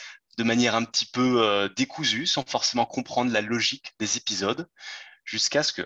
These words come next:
à la fin de cette première saison, ben, Geralt trouve la jeune princesse Ciri, qui, euh, comme c'est dit dans la série, hein, qui incarne sa destinée, qui est sa destinée. Ce qui est intéressant aussi, c'est que ce thème de l'errance du chevalier et de l'errance de Geralt,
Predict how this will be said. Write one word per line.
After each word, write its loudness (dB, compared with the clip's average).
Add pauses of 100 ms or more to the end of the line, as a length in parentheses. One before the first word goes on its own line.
(120)
à 2
la 2
fin 0
de -6
cette -10
première -4
saison, -6
ben, -10
Geralt 0
trouve -4
la 2
jeune 0
princesse -4
Ciri, 0 (400)
qui, -4
euh, -10 (200)
comme -2
c'est 0
dit -8
dans 0
la -2
série, -2
hein, -2
qui -8
incarne -2
sa -4
destinée, -4 (220)
qui -2
est 2
sa -2
destinée. -4 (840)
Ce -4
qui 2
est 6
intéressant 2
aussi, 2
c'est -4
que -6 (180)
ce 0 (240)
thème 4
de -4
l'errance 0
du -10
chevalier -2
et -4
de -10
l'errance 0
de -10
Geralt, 0